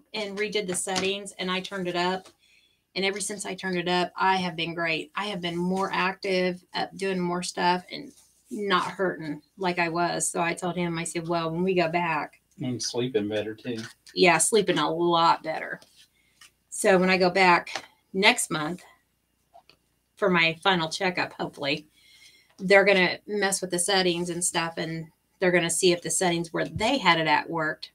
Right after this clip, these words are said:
Speaker 1: which it didn't. It was way too low. But since I moved it up,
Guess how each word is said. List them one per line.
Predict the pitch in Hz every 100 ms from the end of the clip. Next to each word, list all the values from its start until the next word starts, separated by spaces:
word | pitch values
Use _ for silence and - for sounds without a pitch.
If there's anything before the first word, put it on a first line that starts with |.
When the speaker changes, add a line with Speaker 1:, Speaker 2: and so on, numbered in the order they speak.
| -
Speaker 1:
which | 175 175
it | 196
didn't. | 202 160 147 -
It | 147
was | - 160
way | 170 190 185
too | 185 165
low. | 165 160 151 151 _ _ _ _ _ _ _ _ _ _ 185
But | 175 - -
since | 196 196
I | 196
moved | 185 -
it | 175
up, | 175 170